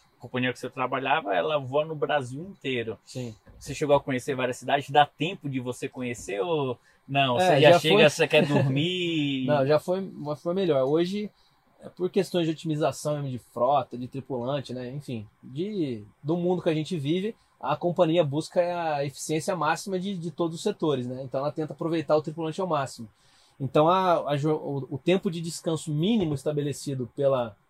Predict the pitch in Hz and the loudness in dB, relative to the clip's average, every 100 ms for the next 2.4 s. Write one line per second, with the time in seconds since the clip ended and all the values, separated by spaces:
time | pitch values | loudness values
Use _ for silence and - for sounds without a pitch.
0 | _ 135 147 220 - 120 - _ - 147 | _ -4 -2 -4 -6 -14 -16 _ -8 -2
1 | 147 160 170 190 151 120 113 - _ 131 | 2 4 6 8 8 6 0 -14 _ -8
2 | 131 139 165 | -2 -2 -2